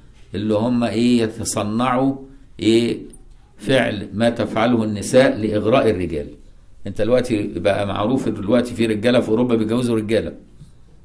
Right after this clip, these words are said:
فربنا ينجينا يا سيدي. يبقى صحبة الأحداث ومعاشرة الأضداد.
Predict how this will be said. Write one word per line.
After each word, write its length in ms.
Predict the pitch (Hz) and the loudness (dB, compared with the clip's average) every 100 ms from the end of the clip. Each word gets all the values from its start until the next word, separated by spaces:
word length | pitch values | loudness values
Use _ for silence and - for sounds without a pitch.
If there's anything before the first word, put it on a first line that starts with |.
| - - - - - | -20 -20 -20 -20 -8
فربنا 460 | - 101 98 117 | -2 0 0 -2
ينجينا 460 | 110 101 85 78 76 | -2 -4 -6 -8 -8
يا 60 | - | -14
سيدي. 200 | - - - - - - - - - - - - - - | -18 -20 -20 -20 -20 -20 -20 -20 -20 -20 -20 -20 -20 -4
يبقى 240 | 110 117 110 | 0 0 4
صحبة 380 | 165 - 135 107 | 2 4 0 0
الأحداث 640 | - 113 107 95 82 - - - - - - - - | 0 -2 -2 -2 -2 -6 -20 -20 -20 -20 -20 -12 0
ومعاشرة 760 | 127 135 131 131 165 160 151 151 | 2 4 4 4 6 6 6 4
الأضداد. 720 | - 131 117 135 127 - | 2 2 6 8 8 6